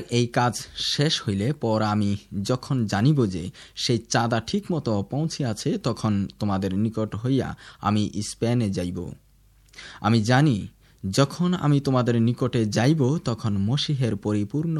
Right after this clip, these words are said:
দোয়া লইয়াই যাইব। ভাইয়েরা,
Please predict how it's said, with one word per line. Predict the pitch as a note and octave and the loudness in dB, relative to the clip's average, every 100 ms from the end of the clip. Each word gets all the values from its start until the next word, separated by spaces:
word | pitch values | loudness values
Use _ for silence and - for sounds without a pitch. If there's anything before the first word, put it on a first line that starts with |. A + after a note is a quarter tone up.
| A2 | 0
দোয়া | G#2+ G2+ | 2 2
লইয়াই | G2+ G#2+ G#2 G#2 E3+ E3+ _ - | 2 2 2 2 0 -2 _ -8
যাইব। | G2 G2 F#2 F2+ F2 - _ _ _ _ _ _ _ _ _ _ - - - - - G#2+ | -2 -2 -2 -4 -8 -12 _ _ _ _ _ _ _ _ _ _ -20 -20 -20 -12 -4 0
ভাইয়েরা, | B2 B2 A#2 E2 | 4 4 4 2